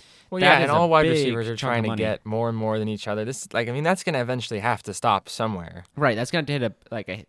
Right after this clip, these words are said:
Speaker 2: a peak. But
Speaker 1: Yeah,
Speaker 2: Deebo's
Speaker 1: and
Speaker 2: gonna try to force that roof even higher,
Speaker 1: Yeah.
Speaker 2: which is then gonna make it so that when you try to get your next guy, that's gonna be even higher and higher and higher, and it's just gonna,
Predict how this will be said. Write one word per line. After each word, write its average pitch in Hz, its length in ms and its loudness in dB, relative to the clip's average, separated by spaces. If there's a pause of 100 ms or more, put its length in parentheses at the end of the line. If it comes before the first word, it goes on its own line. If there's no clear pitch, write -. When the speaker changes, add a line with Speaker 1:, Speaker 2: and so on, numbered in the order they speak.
Speaker 2:
a 101 80 -10
peak. - 400 -6 (400)
But 151 100 4
Speaker 1:
Yeah, 123 60 2
Speaker 2:
Deebo's 185 240 4
Speaker 1:
and 160 40 2
Speaker 2:
gonna 160 120 0
try 135 140 0
to 120 40 2
force 127 300 -4
that 104 160 -4
roof 120 200 -8
even 107 220 -10
higher, 110 500 0 (280)
Speaker 1:
Yeah. 127 160 2
Speaker 2:
which 95 80 2
is 123 80 -6
then 143 220 -4
gonna 131 220 -8 (360)
make 147 240 -2
it 147 60 -4
so 151 160 -6
that 131 300 0 (140)
when 143 180 -4
you 135 120 -2
try 151 160 -2
to 135 80 0
get 135 100 -4
your 127 80 -6
next 127 240 -4
guy, 123 120 -6
that's 113 140 -8
gonna 123 220 -8
be 117 120 -8
even 107 120 -10
higher 139 400 -2
and 107 100 -6
higher 139 280 -4
and 127 100 -6
higher, 131 120 -8
and 139 120 -12
it's 143 120 -8
just 160 180 -10
gonna, 165 240 -6